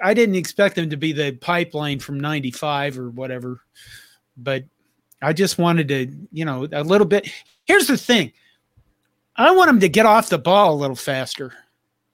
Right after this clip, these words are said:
'Cause it, I finally found, I found my book, okay, The Assembly Line by Milt Tenopir. And you can go through this book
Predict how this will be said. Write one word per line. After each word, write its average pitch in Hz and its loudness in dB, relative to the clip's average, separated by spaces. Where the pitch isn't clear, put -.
'Cause 202 0
it, 294 -4
I 208 4
finally 320 2
found, 220 2
I 190 0
found 254 2
my 180 2
book, 175 0
okay, 214 0
The 190 -2
Assembly 185 0
Line 143 -6
by 151 -4
Milt 180 -2
Tenopir. 175 -4
And 170 -8
you 233 -4
can 240 -4
go 220 2
through 277 -4
this 240 2
book 180 -4